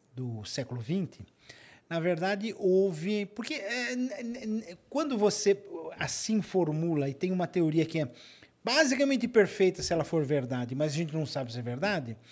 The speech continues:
então isso dá uma, uma, nós chegamos a uma dicotomia de pensamentos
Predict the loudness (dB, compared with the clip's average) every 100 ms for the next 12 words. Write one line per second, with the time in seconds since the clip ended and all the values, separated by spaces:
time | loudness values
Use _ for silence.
0 | -20 -20 -20 -20 _ 0 0 4 4 4
1 | 2 0 -2 2 2 2 -2 -4 -16 _
2 | -12 -2 -2 -2 -8 -20 _ _ _ _
3 | _ _ -6 -2 0 2 2 2 2 2
4 | 0 0 -2 -4 -6 -10 -8 -8 -2 -2
5 | 4 4 4 0 0 -2 -4 -6 -8 -6
6 | -6 -6 -8 -10 -16 -18